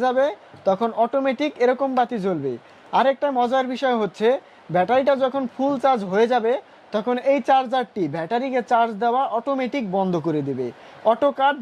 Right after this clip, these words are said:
বলা হয়, এটাকেই অটো কাট বলা হয়। ব্যাটারিটি ফুল চার্জ হয়ে গেলে চার্জারটি চার্জ দেওয়া অটোমেটিক বন্ধ করে দিবে, এটাকেই বলা হয় অটো কাট। আর এইখানে ব্যাটারি চার্জ অবস্থায় এইখানে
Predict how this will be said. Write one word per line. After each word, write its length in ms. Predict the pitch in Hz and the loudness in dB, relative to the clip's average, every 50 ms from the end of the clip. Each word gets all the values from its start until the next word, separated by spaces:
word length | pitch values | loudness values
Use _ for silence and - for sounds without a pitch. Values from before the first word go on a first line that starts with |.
| 196 202 | -4 -2
বলা 180 | 220 214 208 196 | 0 0 0 0
হয়, 140 | 185 170 160 151 | 0 -2 -4 -4
এটাকেই 340 | 151 202 208 202 254 269 302 294 180 214 | -2 -4 -4 -2 -2 -2 -2 -2 -4 -4
অটো 160 | 208 220 247 240 | -4 -4 -2 0
কাট 120 | 254 247 208 185 190 | 0 0 0 0 -2
বলা 160 | 180 175 156 151 | 0 0 -2 -2
হয়। 140 | 143 135 117 - - - - - 160 | -4 -6 -8 -10 -16 -20 -14 -4 0
ব্যাটারিটি 380 | 165 165 160 214 233 240 233 262 208 | 0 0 2 2 0 0 0 -4 -6
ফুল 160 | - 254 262 262 233 | -4 -4 -4 -2 0
চার্জ 180 | - 262 247 208 208 | 0 0 0 0 0
হয়ে 160 | 214 214 226 240 | 0 0 0 2
গেলে 140 | 254 269 277 269 - | 2 2 2 0 2
চার্জারটি 420 | 247 220 226 226 240 233 214 254 233 - | 2 2 2 2 0 -2 -2 -6 -6 0
চার্জ 200 | 240 226 226 233 226 202 220 | 2 2 2 2 0 -2 -2
দেওয়া 160 | 240 247 247 226 | 0 2 2 0
অটোমেটিক 360 | 214 - 247 247 233 247 247 190 180 196 | 0 -2 -4 -4 -4 -4 -4 -4 -2 -2
বন্ধ 160 | 202 214 214 220 202 | -2 0 0 0 2
করে 140 | 220 220 220 | 2 2 2
দিবে, 240 | 202 226 220 240 269 277 - - - - - - | 0 0 0 0 0 0 -4 -8 -20 -20 -10 -2
এটাকেই 380 | 208 214 254 247 226 262 254 208 214 | 0 2 2 2 2 2 0 2 2
বলা 160 | 233 233 240 226 | 2 2 2 0
হয় 140 | 254 285 285 - - 214 233 | 0 -2 -2 -4 -4 -4 -2
অটো 160 | 226 277 254 - | -2 -2 -2 2
কাট। 140 | 202 151 117 - - - - - - | 0 0 0 -2 -10 -20 -12 -2 -2
আর 60 | 175 190 - 247 247 | -2 -2 2 0 0
এইখানে 320 | 262 240 262 254 262 277 302 440 - - - - - - - - | 2 2 -2 -2 0 0 -2 -2 -6 -12 -20 -20 -20 -14 -6 0
ব্যাটারি 340 | 170 175 175 226 240 262 269 240 - | 0 2 2 4 2 2 2 2 2
চার্জ 180 | 269 240 247 240 254 247 | 2 2 2 2 0 -2
অবস্থায় 400 | 247 262 254 - - 262 269 - 214 240 240 | -2 -2 -4 -2 0 0 0 0 0 0 -2
এইখানে 260 | 233 - 254 247 | 0 0 -4 -4